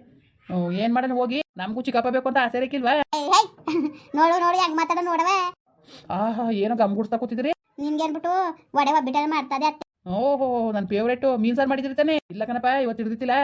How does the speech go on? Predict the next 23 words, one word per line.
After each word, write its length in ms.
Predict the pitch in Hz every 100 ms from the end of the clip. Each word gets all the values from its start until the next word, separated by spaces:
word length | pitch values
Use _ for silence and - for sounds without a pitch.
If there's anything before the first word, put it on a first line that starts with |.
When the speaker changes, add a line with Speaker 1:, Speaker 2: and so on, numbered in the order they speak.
| 262 233 _ - -
Speaker 1:
ಇವತ್ತು 240 | 180 190 208
ಹಿಡ್ದಿತ್ತಿಲ್ಲ, 300 | 196 240 240
ಮೀನ 180 | 220 240
ನಾಳೆಗ್ 300 | 196 214 240
ಮಾಡಿಸ್ತೀನಿ 320 | 240 - 254
ಬಿಡು. 200 | 277 294
ನಾನ್ 300 | 285 165 165
ಬರುವಾಗ 280 | 202 220 226
ಹೇಳ್ತೀನಿ, 300 | 220 226 254
ನಾನು 120 | 254
ಹೋದಾಗ್ಲೇ 580 | 240 240 254 294 339 - - - 180
ಬರ್ಬೇಕಾದಕ್ಕೆ 520 | 208 220 226 233 254
ಮೀನ್ 180 | 226 220
ಸಾರ್ 100 | 226
ಮಾಡಿರ್ಬೇಕು 380 | 226 220 233
ಅಂತ. 120 | 247 294
Speaker 2:
ಅದೇ 300 | - 320 311
ಬುಡ್ದಾನೆ, 460 | 370 370 381 392
ಎಲ್ಲಿ, 160 | 359 370
ಎಲ್ಲಿ 340 | 349 339 359
ಹಿಡಿಯೋದು? 580 | 370 392 403 466 415 - _ - -
ಎಲ್ಲಿ 120 | 294 320
ಹಿಡಿಯೋದ್ಲ? 280 | 359 349